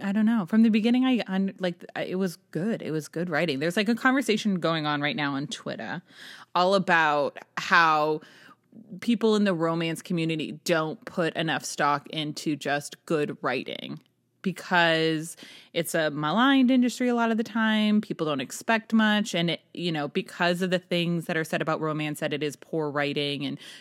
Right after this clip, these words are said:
just smut and all these things, then people, it seems like if within the community we start saying, "Well, this is poorly written," then it's almost like giving other people ammunition to say, "This is poorly written."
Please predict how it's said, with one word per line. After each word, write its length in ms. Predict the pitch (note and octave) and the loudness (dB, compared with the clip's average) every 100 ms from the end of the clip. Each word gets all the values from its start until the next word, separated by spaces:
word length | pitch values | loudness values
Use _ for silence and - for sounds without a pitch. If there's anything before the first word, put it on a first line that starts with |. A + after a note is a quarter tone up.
| _ | _
just 240 | E3 D3+ | -6 -4
smut 460 | - F#3+ D#3+ D3+ D3+ | -4 0 0 0 -2
and 140 | E3 D3+ | -4 -4
all 180 | D#3 | -4
these 220 | D#3 D#3 - | -2 -6 -6
things, 340 | E3 D3+ D3 | -8 -6 -6
then 200 | D#3+ D#3 | -6 -8
people, 580 | - E3+ - D3 D3 D3 _ _ _ _ _ _ _ - | -8 -10 -4 -2 -2 -6 _ _ _ _ _ _ _ -4
it 100 | G3 | -2
seems 240 | G#3+ F3+ | 0 0
like 180 | F3 D#3+ - | 0 -2 0
if 180 | F#3 | 0
within 640 | F#3 F3 - F3+ F3 F3 E3+ - - - | 0 -2 0 0 2 0 -2 -6 -12 -6
the 80 | F#3 | -2
community 480 | G#3 G3 F#3 E3 | 2 4 4 2
we 220 | D#3 F3 E3 | 0 0 0
start 340 | F3+ D#3 - | 0 -2 0
saying, 180 | E3 D#3 | -2 -2
"Well, 120 | D3+ | -4
this 300 | D3 F#3 F#3 | 0 0 0
is 100 | E3 | -4
poorly 380 | - E3 D#3 D3+ | -4 -4 -2 -2
written," 500 | D3 C3+ C#3+ C#3+ D3 - _ - _ F3+ | -4 -4 -6 -8 -8 -14 _ -20 _ -2
then 580 | E3+ E3 E3 D#3+ D3+ - | 2 4 2 0 -4 -4
it's 180 | E3+ - | -4 -2
almost 380 | E3 D#3+ D3+ D#3+ | -2 -2 -2 -2
like 200 | D3+ - | -4 -2
giving 400 | D#3+ D3+ D3+ C3+ | -2 -2 -4 -4
other 200 | D3+ C#3 | -4 -6
people 260 | D3 C#3 | -8 -8
ammunition 500 | C3 C3 B2 - - - | -6 -6 -8 -10 -14 -16
to 80 | |
say, 180 | E3 - | -12 -10
"This 180 | - - | -10 -16
is 100 | - | -20
poorly 260 | - G#3+ - | -16 -14 -14
written." 320 | - F#3+ | -14 -14